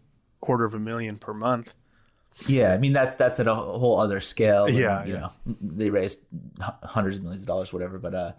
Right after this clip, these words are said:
Speaker 2: um, but yeah, I mean, it's, it's, it is expensive. You know, even a small office is expensive in the Bay Area.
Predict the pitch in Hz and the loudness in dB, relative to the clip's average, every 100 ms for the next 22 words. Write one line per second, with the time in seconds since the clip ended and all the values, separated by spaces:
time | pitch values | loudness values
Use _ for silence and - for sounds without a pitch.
0 | _ _ _ _ - 101 98 95 92 92 | _ _ _ _ -2 2 4 2 0 -6
1 | 90 - _ _ - 233 170 131 127 - | -10 -14 _ _ 0 2 4 4 4 2
2 | - 127 - - 131 135 113 - - 110 | -2 -2 -4 0 2 2 0 -4 0 0
3 | 95 67 - 104 101 117 120 110 - 110 | 0 -8 -6 -4 0 0 0 0 0 2
4 | 104 95 90 80 92 - - - - 95 | 4 2 -2 -8 -8 -8 -12 -10 -4 -4
5 | 90 87 90 87 87 82 90 90 87 90 | -2 -6 -6 -8 -6 -4 -4 -4 -6 -10